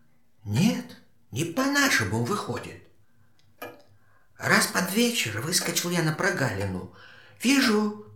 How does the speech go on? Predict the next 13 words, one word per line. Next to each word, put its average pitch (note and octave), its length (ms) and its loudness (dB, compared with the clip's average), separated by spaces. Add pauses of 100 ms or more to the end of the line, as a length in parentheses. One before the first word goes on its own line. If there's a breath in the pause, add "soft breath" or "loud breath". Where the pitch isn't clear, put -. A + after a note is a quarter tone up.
люди C#3+ 380 4
лежат. G#2+ 560 -2 (440)
Кто - 280 4
на C3+ 100 2
спине, G#3+ 460 2
кто D#3 240 0
на B2 180 0
брюхе. F3 600 2 (560 loud breath)
Ну, A#3+ 280 6
думаю, F#3+ 840 4
разбужу F3+ 960 6
их, G#3 300 0 (360 loud breath)
расшевелю. F#3+ 1400 6